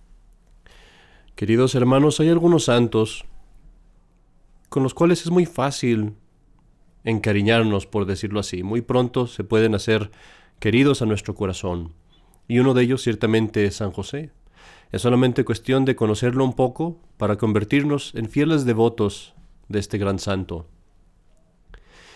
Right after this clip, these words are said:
¿Cómo podemos llegar a conocer a San José?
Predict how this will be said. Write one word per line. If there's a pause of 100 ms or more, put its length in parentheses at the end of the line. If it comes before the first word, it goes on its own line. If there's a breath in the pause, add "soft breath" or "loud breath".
(680 soft breath)
¿Cómo
podemos
llegar
a
conocer
a
San
José?